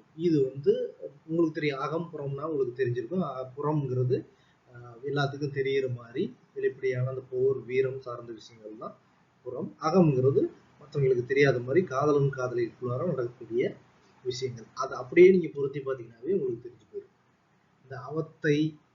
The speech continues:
அழிவில் கூட்டம், ஒப்பு, ஒப்பின்மை என்பன காதலரிடையே காணப்படும் மெய்ப்பாடுகள். இந்த காதலர்களுடைய மெய்ப்பாடுகள் தான் அகத்திணை மெய்ப்பாடுகள் அப்படின்னு சொல்றாங்க. இந்த நாலு வந்து அகத்திணை மெய்ப்பாடுகள். என்னன்னா, அவத்தை, அழிவில் கூட்டம், ஒப்பு, ஒப்பின்மை.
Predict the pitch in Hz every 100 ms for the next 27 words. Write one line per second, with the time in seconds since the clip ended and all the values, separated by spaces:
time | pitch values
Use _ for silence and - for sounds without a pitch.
0 | _ _ _ _ 131 151 160 160 - 135
1 | 127 143 143 151 - _ _ - 135 -
2 | _ 156 156 160 - 139 - 165 151 131
3 | 143 156 - _ _ _ 151 139 131 151
4 | - 139 139 135 123 135 131 123 123 123
5 | 120 117 - 117 113 - 151 156 - 151
6 | 175 175 170 165 160 156 151 147 143 151
7 | - 151 135 131 - - - - _ _
8 | _ 135 131 135 123 117 101 110 107 110
9 | - _ 139 123 131 190 131 117 117 127
10 | 127 123 139 202 208 139 156 180 - -
11 | 135 120 117 117 107 107 127 131 127 -
12 | - _ _ _ _ _ 123 - - 175
13 | 240 - 131 135 135 123 127 123 160 220
14 | 196 131 - - 180 - - 131 - 120
15 | 107